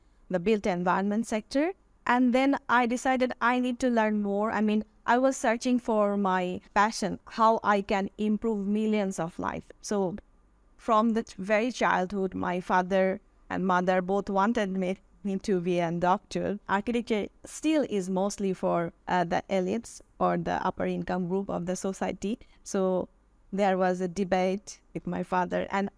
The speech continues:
I was searching the answer, how I can help millions of people with my knowledge and expertise.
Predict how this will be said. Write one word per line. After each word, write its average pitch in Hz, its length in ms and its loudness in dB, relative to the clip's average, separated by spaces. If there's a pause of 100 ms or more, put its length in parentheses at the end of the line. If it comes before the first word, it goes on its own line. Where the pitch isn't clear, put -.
I 233 180 4
was 240 280 2
searching 208 480 0
the 190 100 0 (100)
answer, 190 360 -2
how 220 380 0 (100)
I 196 240 -2
can 185 200 -2
help 202 400 -4
millions 196 540 -2
of - 300 -8
people 208 420 -2 (880)
with 240 300 -2
my 190 180 0
knowledge 175 440 -2
and 180 140 -6
expertise. - 680 -8